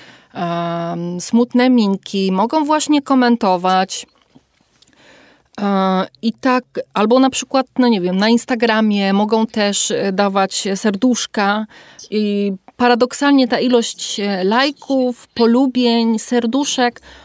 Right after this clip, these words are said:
ona bardzo też wpływa na hierarchię w świecie sztuki i czasem jest tak, że,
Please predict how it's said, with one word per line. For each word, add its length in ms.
ona 220
bardzo 420
też 180
wpływa 720
na 500
hierarchię 640
w 40
świecie 400
sztuki 600
i 100
czasem 480
jest 380
tak, 360
że, 460